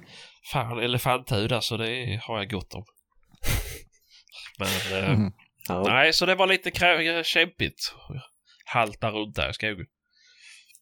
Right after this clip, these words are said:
Speaker 1: Men... Eh,
Speaker 2: Ja, ja.
Speaker 1: vad heter det? Ja, ja, skitsamma. Men det gick i alla fall. Eh, så söndag jagade vi med, det var på hemmamarken. Och det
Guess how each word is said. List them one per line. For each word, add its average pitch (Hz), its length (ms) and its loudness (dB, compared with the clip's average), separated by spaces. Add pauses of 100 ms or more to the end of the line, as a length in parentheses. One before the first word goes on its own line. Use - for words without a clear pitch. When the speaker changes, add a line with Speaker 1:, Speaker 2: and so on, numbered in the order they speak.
(2000)
Speaker 1:
Men... 98 400 -4
Eh, 98 420 -2
Speaker 2:
Ja, 98 180 2
ja. 104 180 2 (760)
Speaker 1:
vad - 160 -8
heter - 280 -6
det? - 100 -8 (1300)
Ja, 104 220 6
ja, 101 200 6 (100)
skitsamma. 113 540 2
Men 135 160 2
det 143 60 4
gick 143 240 0
i 113 40 4
alla 87 140 2
fall. 87 220 2 (200)
Eh, 110 720 6 (320)
så 123 220 0
söndag 107 480 2
jagade 95 340 2
vi 92 100 -2
med, 92 260 2
det 85 60 -2
var 95 120 0
på - 120 -6
hemmamarken. 92 720 -4 (1200)
Och 80 120 -4
det 113 160 2